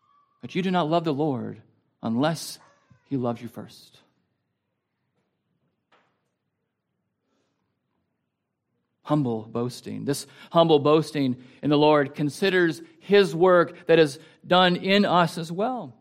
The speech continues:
Do you examine the faith that was once for all implanted into your spirit? What will you do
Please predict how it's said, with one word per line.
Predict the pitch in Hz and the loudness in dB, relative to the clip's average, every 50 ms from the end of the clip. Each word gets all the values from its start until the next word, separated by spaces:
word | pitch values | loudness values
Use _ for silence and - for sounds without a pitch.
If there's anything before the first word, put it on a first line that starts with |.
| _ _ _ _ _ _ _ _ _ _ _ _ _ _ _ _ _ _ _ _ _ _ _ _ _ - - - | _ _ _ _ _ _ _ _ _ _ _ _ _ _ _ _ _ _ _ _ _ _ _ _ _ -20 -16 -6
Do | - 190 | 0 4
you | 202 214 214 | 6 8 8
examine | 202 151 147 147 185 208 233 254 240 220 196 180 165 170 - - | 6 6 4 4 6 6 6 6 4 2 2 0 -2 -4 -4 -2
the | - 185 | -2 -2
faith | 170 - 220 226 233 226 214 180 | 0 2 2 4 4 4 4 4
that | 190 | 2
was | 185 180 147 151 | 2 0 0 0
once | 165 190 208 220 214 214 | 2 2 2 2 2 0
for | - 190 202 | -2 2 4
all | 202 202 196 185 - - - | 6 6 6 6 2 -2 -6
implanted | 175 170 175 - - 170 190 196 226 247 254 240 247 233 226 208 | -4 -4 -4 -4 0 2 4 6 6 6 4 2 2 0 0 0
into | 196 180 226 240 254 254 214 214 | 0 -2 0 0 0 0 2 4
your | 208 202 | 4 2
spirit? | 202 202 - 233 262 277 262 269 - - - _ _ _ _ _ _ _ _ _ _ _ _ _ _ _ _ _ _ _ _ _ _ _ _ _ _ _ _ _ _ _ _ _ _ _ _ _ _ _ _ _ _ _ _ _ _ _ _ _ _ _ _ _ _ | 2 2 -4 -14 -10 -10 -10 -10 -10 -14 -20 _ _ _ _ _ _ _ _ _ _ _ _ _ _ _ _ _ _ _ _ _ _ _ _ _ _ _ _ _ _ _ _ _ _ _ _ _ _ _ _ _ _ _ _ _ _ _ _ _ _ _ _ _ _
What | - 170 170 | -12 -10 -10
will | 156 190 202 | -8 -8 -8
you | 185 185 | -8 -8
do | 139 127 147 151 131 110 101 90 - | -6 -4 -2 -2 -2 -2 -6 -10 -14